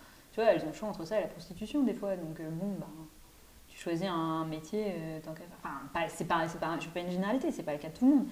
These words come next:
mais il y a des meufs, en tout cas, qui, euh, se retrouvent à devoir faire ce choix-là et qui, du coup, euh, sont, euh, enfin, je veux dire, évoluent dans des conditions de travail qui sont, euh, qui sont assez compliquées. Et, euh, moi, je me souviens de, d'avoir vu une interview d'une actrice porno qui est devenue réalisatrice de films,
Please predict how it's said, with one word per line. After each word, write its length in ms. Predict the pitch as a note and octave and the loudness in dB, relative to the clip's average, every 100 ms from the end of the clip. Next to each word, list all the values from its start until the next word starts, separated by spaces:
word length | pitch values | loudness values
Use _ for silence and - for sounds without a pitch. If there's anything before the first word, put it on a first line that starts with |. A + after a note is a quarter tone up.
| - - | -6 -6
mais 100 | F3+ | -2
il 40 | F3 | 2
y 60 | |
a 40 | E3 | 2
des 140 | E3 | 2
meufs, 300 | E3+ A3 A#3+ D4+ | 2 2 0 -6
en 40 | |
tout 100 | D#3+ | -4
cas, 120 | - A3+ | -2 -2
qui, 320 | A3+ G#3+ G#3+ | 2 2 4
euh, 320 | D#3+ D3+ D#3 | 2 0 -2
se 200 | D3+ - | -6 -8
retrouvent 300 | D3+ D3 G#3+ | -6 -4 -2
à 60 | F3+ | -2
devoir 240 | D3 C#3 - | -4 -8 -8
faire 140 | - | -14
ce 120 | - | -14
choix-là 280 | - E3+ A3+ | -6 -2 -2
et 60 | E3+ | -2
qui, 180 | - | -8
du 160 | D3 D3 | -10 -10
coup, 300 | - A3+ A3 | -8 -2 -2
euh, 120 | D#3 | -2
sont, 220 | - - | -6 -10
euh, 260 | B2+ A2+ C3+ - - - - | -8 -8 -8 -10 -14 -20 -12
enfin, 180 | - E3 | -4 -4
je 60 | |
veux 60 | E3+ | -2
dire, 160 | G3+ F3 | -4 -2
évoluent 320 | D#3+ F3 G#3 | -2 2 2
dans 100 | F#3 | 2
des 120 | D#3+ | -2
conditions 680 | - F#3+ F#3 F#3 - G#3+ G#3 G#3+ - - D#3+ | -2 0 2 0 0 0 0 -4 -14 -6 -4
de 60 | |
travail 500 | D#3+ - D#3+ F#3+ A3 C#3 - | -4 -2 -2 2 0 -2 -6
qui 120 | - F3+ | -10 -14
sont, 320 | - G3+ G3+ D#3+ | -4 -2 0 -2
euh, 440 | D3+ D3 D3 D3 B2+ | -4 -2 -2 -4 -6
qui 100 | - | -8
sont 120 | - F#3 | -10 -10
assez 180 | E3 | -8
compliquées. 380 | E3+ E3 - A#3+ | -10 -10 -6 -4
Et, 220 | F3 D3+ | -2 -4
euh, 40 | D#3 D#3 - - - - - | -10 -12 -18 -20 -20 -20 0
moi, 100 | G#3 | 4
je 40 | A3 | 4
me 40 | |
souviens 180 | F#3+ G3 | 4 2
de, 400 | F#3 E3 D#3+ D#3 - | 2 2 0 -2 -2
d'avoir 220 | D#3+ D#3+ | -2 0
vu 100 | F3 | -2
une 80 | F#3+ | -2
interview 360 | E3 E3+ F#3+ G#3 | -2 -4 -2 -2
d'une 160 | E3 | -4
actrice 280 | D3+ - G3+ | -6 -6 -10
porno 360 | - F#3+ F#3+ A3+ - - - - - - - - | -2 -2 -2 -4 -10 -20 -20 -20 -20 -20 -20 -6
qui 80 | F3+ | -4
est 20 | |
devenue 280 | E3 F3 G3+ | -2 0 0
réalisatrice 680 | G3+ F#3 F3 F3+ F3+ A3 F3+ | 0 0 0 -2 0 -2 0
de 100 | E3 | -4
films, 460 | E3 G3+ G#3 G3 | -2 2 4 4